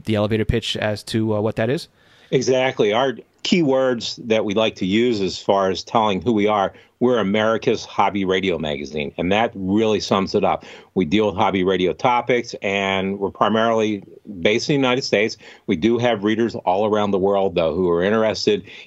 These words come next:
Speaker 2: in, in radio systems, and a lot of things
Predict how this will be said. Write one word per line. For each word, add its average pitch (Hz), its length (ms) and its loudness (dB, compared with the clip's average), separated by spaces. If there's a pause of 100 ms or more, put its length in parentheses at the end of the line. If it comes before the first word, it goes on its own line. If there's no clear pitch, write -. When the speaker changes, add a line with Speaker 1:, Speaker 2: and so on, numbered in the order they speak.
Speaker 2:
in, 90 420 0
in 87 680 -2
radio 110 320 2
systems, 113 640 0
and 92 300 0
a 90 80 -4
lot 104 300 0
of 104 60 -4
things 104 340 -2